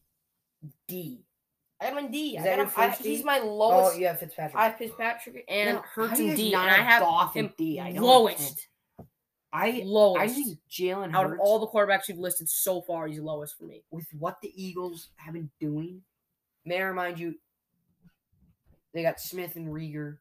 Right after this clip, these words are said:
Speaker 1: whatever his name is. I think he's gonna be pretty good. Truly. I think the Eagles, I mean, they're not gonna, I don't think the Eagles are gonna be amazing.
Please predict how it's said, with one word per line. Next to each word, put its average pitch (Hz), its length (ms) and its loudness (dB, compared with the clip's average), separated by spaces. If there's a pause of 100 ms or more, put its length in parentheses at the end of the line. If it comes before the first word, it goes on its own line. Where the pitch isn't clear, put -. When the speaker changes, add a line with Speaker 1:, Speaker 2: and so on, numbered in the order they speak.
Speaker 1:
whatever 143 280 -14
his 139 100 -16
name 139 180 -14
is. 139 180 -20 (1900)
I 190 180 2
think 262 220 -8 (140)
he's 180 200 -14
gonna 202 120 -10
be 185 40 -12
pretty 185 200 -12 (140)
good. 170 160 -12 (540)
Truly. 165 260 -12 (100)
I - 40 -18
think 156 160 -10
the 156 180 -14
Eagles, 170 300 -10 (100)
I 151 40 -10
mean, 156 140 -8
they're 165 160 -8
not 165 120 -12
gonna, 160 160 -12 (200)
I 147 100 -10
don't 165 140 -10
think 165 160 -14
the 151 120 -12
Eagles 151 220 -8
are 147 60 -12
gonna 143 160 -12
be 135 220 -18 (140)
amazing. 147 680 -12